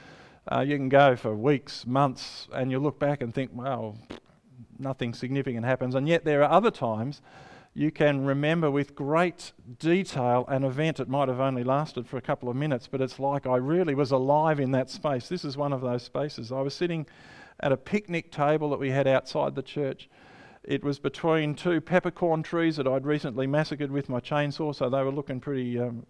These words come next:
pretty untidy. They did regrow. And Ray was sitting opposite and we were talking. Ray was around the eighty-five, eighty-six at that time. Um, he was going okay. Uh,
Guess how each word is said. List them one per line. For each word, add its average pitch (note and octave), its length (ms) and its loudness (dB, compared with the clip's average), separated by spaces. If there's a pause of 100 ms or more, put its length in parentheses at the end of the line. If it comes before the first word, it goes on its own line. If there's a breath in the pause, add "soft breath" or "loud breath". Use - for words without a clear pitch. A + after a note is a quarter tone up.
pretty D#3+ 180 -2
untidy. C#3+ 480 0
They G#3+ 160 2
did E3+ 160 4
regrow. B2 420 -4 (1000 loud breath)
And D3 220 4
Ray G#3 220 8
was A3 140 4
sitting F#3 280 2
opposite D#3+ 460 0
and E3 100 -2
we E3 120 2
were E3 80 2
talking. D#3+ 460 0
Ray F#3+ 200 4
was D#3+ 380 -2
around C#3+ 540 0
the B2+ 140 0
eighty-five, A#2+ 800 0
eighty-six B2 540 -4
at - 120 -8
that A#2+ 200 -6
time. B2+ 460 -6 (880 soft breath)
Um, B2 340 -2 (540)
he G3 100 2
was D4 160 0
going G3+ 260 6
okay. E3 600 0 (340)
Uh, C#3+ 280 -2